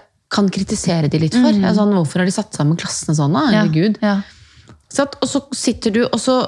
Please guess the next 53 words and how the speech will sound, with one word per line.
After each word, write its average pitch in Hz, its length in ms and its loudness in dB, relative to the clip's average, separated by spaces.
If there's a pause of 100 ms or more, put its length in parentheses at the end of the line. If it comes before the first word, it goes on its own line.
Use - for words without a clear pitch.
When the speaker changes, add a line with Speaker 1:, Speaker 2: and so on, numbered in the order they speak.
(100)
Speaker 1:
snakker - 420 -4
du 170 60 0
med 170 140 2
de, 254 160 0
og 240 80 -2
så - 160 -2
f-, - 240 -10 (140)
kan 240 160 0
de 220 80 2
forklare 208 580 0
hvorfor 196 460 0
det 196 80 0
er 175 180 0
sånn, 247 300 0
og 214 100 0
hva 196 100 0
som 208 140 -4
er 214 160 0
vanskelig, 196 460 0 (140)
Speaker 2:
Ja, - 40 -4
ja. 196 80 2 (100)
Speaker 1:
og 226 120 0
hvorfor 202 220 -2
de 240 100 2
ikke - 160 -16
har 175 60 2
gjort 170 120 -8
det 190 100 -2
sånn, 247 240 0
og 254 80 2
hva 185 140 2
som 190 160 -2
var 185 80 -6
konsekvensene 175 640 0
når 170 80 2
de 175 80 2
gjorde 175 160 2
det - 20 -2
på 196 100 0
den 156 180 0
måten. 151 260 -2
Speaker 2:
Du 214 80 2
Speaker 1:
Og - 0 -
så 202 80 0
bare 190 320 2
Speaker 2:
klager 220 160 -2
ikke - 180 -4
på 196 120 0
det 180 180 2
mer 175 120 4
Speaker 1:
Nei, 330 80 4
og - 40 0
så - 80 -8